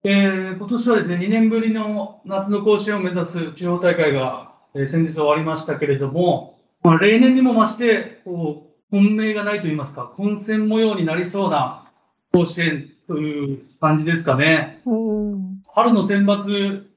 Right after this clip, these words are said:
Speaker 1: 八強以上に入ったチームが、夏、えー、戻ってくるのが三校しかなくてですね、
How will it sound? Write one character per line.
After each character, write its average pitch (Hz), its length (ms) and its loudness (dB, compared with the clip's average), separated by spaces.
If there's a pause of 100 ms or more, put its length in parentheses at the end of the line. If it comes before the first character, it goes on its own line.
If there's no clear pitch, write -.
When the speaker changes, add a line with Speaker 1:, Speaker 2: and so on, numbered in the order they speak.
(120)
Speaker 1:
八 196 280 -2
強 233 340 2
以 202 100 0
上 226 200 4
に 147 500 -4
入 196 200 0
っ - 100 -14
た 180 160 0
チ 180 220 -10
ー 160 160 0
ム 139 40 -6
が、 160 480 2 (240)
夏、 190 720 -2 (180)
え 165 60 -10
ー、 147 580 -2
戻 185 260 2
っ - 40 -14
て 190 60 -8
く 175 100 -6
る 160 140 0
の 139 80 -4
が 127 80 -4
三 233 320 2
校 147 180 0
し - 140 -12
か 120 400 -8
な 147 100 0
く - 80 -8
て 135 140 -4
で 117 80 -8
す 127 120 -12
ね、 - 440 -4